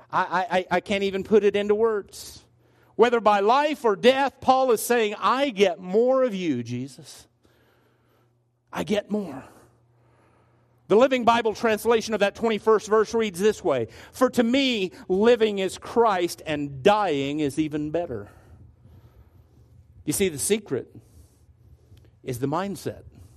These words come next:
Focusing on Christ as the center of our lives frees us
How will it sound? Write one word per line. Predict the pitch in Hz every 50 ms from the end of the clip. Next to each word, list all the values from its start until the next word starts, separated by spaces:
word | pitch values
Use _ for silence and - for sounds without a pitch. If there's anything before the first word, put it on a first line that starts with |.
| _ _ _ _ _ _ - - - - - - - _ _ _ - - _ _ _ _ _ _
Focusing | - 233 277 262 - 254 - 262 262 233
on | 233 226 202 -
Christ | - - 247 247 247 262 277 247 - -
as | 208 214 175
the | 190 208
center | 196 - 254 262 247 240
of | 226 202
our | 220 220 220
lives | 220 220 226 247 269 262 - -
frees | - - - 254 302 320 302 285 220 214
us | 214 196 208 226 - -